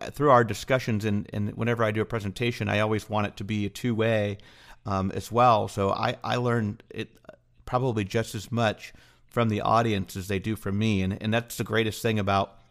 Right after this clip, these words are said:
going out and doing that kind of, doing that kind of thing is that you just learn so much as well, even as a presenter.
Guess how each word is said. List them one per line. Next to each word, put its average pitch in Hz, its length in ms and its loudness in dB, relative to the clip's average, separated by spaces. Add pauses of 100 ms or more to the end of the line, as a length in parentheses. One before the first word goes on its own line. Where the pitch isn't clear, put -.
(140)
going 107 260 2
out 98 180 0
and 104 140 -4
doing 101 220 0
that 92 120 -4
kind 101 160 -6
of, 95 220 -10 (560)
doing 131 160 4
that 120 120 2
kind 104 160 0
of 92 100 -4
thing 98 320 0
is 98 320 -6
that - 140 -6
you 113 60 -4
just 107 240 -6
learn 104 260 -2
so 104 200 -4
much 104 260 0
as 95 140 -8
well, 101 320 2
even 107 200 -2
as 101 200 -2
a - 40 -10
presenter. 98 680 -4